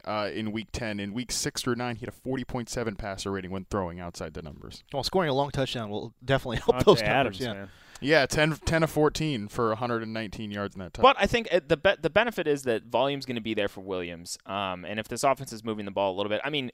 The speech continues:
Speaker 4: th-, running back is such a disaster. Like, uh, Orleans Dark was an every week starter. Like,
Speaker 2: Sure.
Speaker 4: if, if Jamal Williams is gonna get seventeen carries a game, like, you're gonna wanna start him.
Speaker 1: Yeah.
Speaker 3: Yeah, definitely.
Speaker 4: So it's not, it's not gonna be pretty, but he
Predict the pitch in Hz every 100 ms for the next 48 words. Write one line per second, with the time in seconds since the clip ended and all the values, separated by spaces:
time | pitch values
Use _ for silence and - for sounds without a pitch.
0 | - - - 131 143 143 127 120 113 127
1 | - 110 95 98 107 - 143 110 104 -
2 | 107 147 151 135 120 120 127 117 98 98
3 | 104 98 95 95 - 123 107 92 92 117
4 | 117 - - - - 139 147 156 143 147
5 | 135 127 123 117 117 120 - 120 113 113
6 | 110 107 117 110 101 98 139 214 143 131
7 | 117 - _ _ _ - 156 196 190 185
8 | 226 110 98 82 123 131 127 131 120 107
9 | 160 156 240 247 208 240 240 202 151 -
10 | 233 135 - - _ - 139 127 143 202
11 | 208